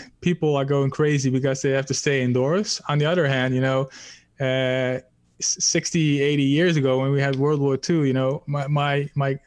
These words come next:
my grandfather was in a bunker here in Europe, you know, uh, in, in, in freezing temperature for weeks, and, you know, he wasn't <laughs> complaining. So I guess there, there are a couple of things that, um, yeah, just, um, I, you know, s-, s-,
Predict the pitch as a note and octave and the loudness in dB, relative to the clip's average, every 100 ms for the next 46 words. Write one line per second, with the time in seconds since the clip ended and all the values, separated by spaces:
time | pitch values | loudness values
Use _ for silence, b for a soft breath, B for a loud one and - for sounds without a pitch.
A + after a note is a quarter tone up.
0 | - C#3 B2+ C#3 F3 F3 C#3 B2+ C3+ C#3 | -6 -4 -2 0 0 0 0 2 2 2
1 | C#3 B2 C3 E3 F3 C3+ C3 C#3 C3 C3 | 0 0 0 0 0 0 2 2 0 0
2 | D3+ C3 B2+ B2+ B2+ C3+ C3 C3 B2+ C3 | 2 2 0 -2 0 0 0 -2 -2 -2
3 | B2+ C3+ C3+ C3+ D3 C#3+ C#3+ C#3+ C#3+ D3+ | -2 -2 -4 -4 -4 -2 0 -2 -2 -4
4 | - F3 E3 D3 D#3 E3 D#3 C#3+ C3+ B2+ | -2 0 2 2 0 0 -2 0 0 0
5 | C#3+ C3 E3 D3+ C#3 - C#3 C#3 D3 D3 | 0 0 2 0 -2 -4 -2 0 0 0
6 | D3 D#3 E3 E3+ - D#3 - E3+ D3+ C3+ | 0 0 0 -2 -2 -2 0 0 0 0
7 | C#3+ - B F4+ F4+ B B - F3+ F3 | -2 -4 B -8 -6 B B -2 0 0
8 | D#3+ F#3+ G3 F#3 F3 E3+ D#3+ E3 D#3 F#3+ | 0 -2 -2 2 2 2 2 0 0 -4
9 | G3 - D#3 - C3 A#2+ C3+ - C3 B2+ | -4 -2 -2 0 -2 0 -2 0 -2 -2
10 | - B B B _ C#3+ C3+ C3+ C3+ C3+ | -8 B B B _ -4 -2 0 0 0
11 | C3+ - - D3 D#3 A2+ A#2 D3+ - - | -2 -6 -4 -2 0 -2 -2 -4 -6 -14
12 | _ - D3 C#3+ C#3+ C#3+ C#3+ - D3+ - | _ -8 -4 -2 -2 -2 -2 -2 -6 -6
13 | _ _ F#3 D3+ D#3 D#3+ - - - | _ _ -4 -2 -2 -6 -14 -12 -10